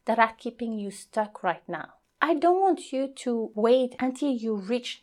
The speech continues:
desperation to ask for help. Working with a coach can help you accelerate your progress. So asking for help and working with a coach that is a money coach, a health coach, a business coach is not being dumb.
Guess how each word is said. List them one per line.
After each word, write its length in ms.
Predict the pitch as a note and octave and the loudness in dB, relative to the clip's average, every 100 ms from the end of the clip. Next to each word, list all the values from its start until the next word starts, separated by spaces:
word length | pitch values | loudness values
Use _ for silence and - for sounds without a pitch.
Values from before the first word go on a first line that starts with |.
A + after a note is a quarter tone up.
| _ | _
desperation 880 | A#3+ A#3+ - G#3 G3 C#4 - G3+ G3 | -2 -2 -6 -4 -2 -4 -6 -8 -8
to 160 | - - | -10 -8
ask 280 | A3 A3 - | -8 -10 -8
for 220 | G3 F#3 | -6 -4
help. 360 | A3 G#3+ - _ _ | -4 -4 -6 _ _
Working 420 | C4 D#4 D#4 E4+ D4 | 2 2 2 0 0
with 200 | C#4+ - | -4 -4
a 120 | B3+ | -4
coach 560 | B3 - C4+ A#3+ - - _ - | -4 4 6 6 2 -12 _ -4
can 160 | D4 | -2
help 300 | B3+ C#4+ - | 2 2 2
you 80 | D4 - | -4 -2
accelerate 680 | A3+ - - B3 A3+ A3 G#3+ | -4 -6 -4 -2 0 -2 -4
your 240 | G#3 G3+ | -6 -6
progress. 720 | G3 - B3+ D#4 C4+ F3 - - _ | -6 0 2 2 0 -6 -6 -20 _
So 360 | - D4+ C4 - _ | -2 4 4 2 _
asking 480 | C4+ C#4+ - F4 E4 | 2 2 0 0 2
for 240 | - A3 | 6 6
help 540 | G#3 - - D#4 F3+ - | 4 -2 -2 2 2 2
and 180 | A3 A3+ | 0 4
working 400 | C4 C4 D4+ C4 | 2 2 -2 0
with 240 | A#3+ A#3 | -2 -4
a 60 | G3+ | -10
coach 460 | - - D#4+ - | -6 -4 -4 -2
that 160 | A3+ A3 | -2 -2
is 120 | A3 | -2
a 80 | A3 | -4
money 300 | A3 D4 E4+ | -2 -2 -4
coach, 320 | - F#3 F#3+ - | -2 -4 -4 -4
a 80 | A3 | -6
health 340 | - E4 - | -4 -8 -6
coach, 240 | - G3 - | -6 -6 -6
a 80 | |
business 460 | G#3+ D4+ - D4+ - | -8 -8 -6 -6 -4
coach 380 | - F3+ - - | -6 -6 -10 -14
is 200 | C#4+ C#4 | -12 -4
not 200 | F#4+ G4 D4 | -4 -4 -2
being 300 | C4 G#3+ G3 | -2 -2 -2
dumb. 420 | G#3 E4 F#3+ | -2 -2 -6